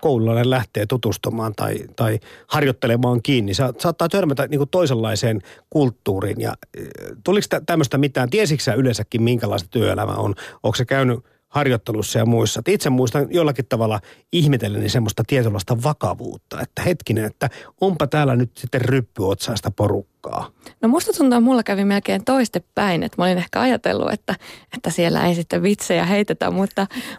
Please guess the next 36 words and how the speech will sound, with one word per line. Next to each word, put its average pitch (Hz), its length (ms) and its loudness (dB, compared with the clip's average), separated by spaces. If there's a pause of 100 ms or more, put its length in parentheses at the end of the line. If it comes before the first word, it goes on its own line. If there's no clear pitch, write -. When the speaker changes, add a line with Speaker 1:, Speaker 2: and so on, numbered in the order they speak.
(100)
Speaker 2:
mutta 190 200 -2
työelämä 247 440 2
on 208 60 0
mun 208 160 2
mielestä 196 280 0
kyllä 196 320 -2 (100)
vähän 220 280 4
ehkä 214 360 -2
ylikin 233 340 0
peloteltu, - 680 0
että - 300 -2
nuoret 190 380 -2
voi 190 220 2
olla 196 180 2
ihan, 214 340 0 (140)
ihan 196 240 2
yleensä 208 340 2
omia 208 300 4
itseään, 180 520 0
kunhan 185 240 -2 (340)
muistaa 180 340 0
semmoiset 185 240 -2
tavalliset 214 440 2
käyttäytymissäännöt, 180 1000 0
että 185 200 -4
myös 185 220 0
ne 220 60 0
kaikki 240 260 0
muut 233 240 4
työntekijät, 175 600 0
työntekijät 170 540 0
on 170 100 2
ihan, 175 160 0 (340)
ihan 220 180 4
tavallisia - 520 -2
ihmisiä. 190 440 -6